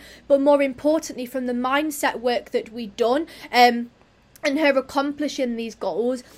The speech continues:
she really started to learn her worth and she started to improve her overall body image. Fast forward to now, she's moved out with her partner.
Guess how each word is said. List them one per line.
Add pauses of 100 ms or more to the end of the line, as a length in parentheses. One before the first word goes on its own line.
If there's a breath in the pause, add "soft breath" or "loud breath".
(120 loud breath)
she
really
started
to
learn
her
worth (240 loud breath)
and
she
started
to
improve
her
overall
body
image. (500 soft breath)
Fast
forward
to
now,
she's
moved
out (220 loud breath)
with
her
partner.